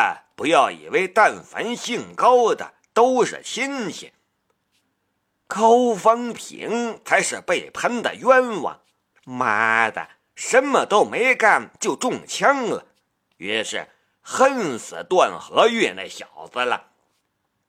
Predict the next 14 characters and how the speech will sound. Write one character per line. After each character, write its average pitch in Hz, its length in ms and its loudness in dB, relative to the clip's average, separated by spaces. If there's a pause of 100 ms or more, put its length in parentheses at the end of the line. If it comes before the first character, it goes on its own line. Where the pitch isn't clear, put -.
(160)
其 127 280 -4
实 107 420 -4 (460)
高 262 400 4
方 226 320 2
平 156 360 -10
一 175 160 -6
来 123 540 -2 (140)
就 202 160 0
把 - 220 -10
高 233 280 4
长 214 260 -8
生 233 260 -2
宰 - 220 -10 (280)
了， 143 300 -2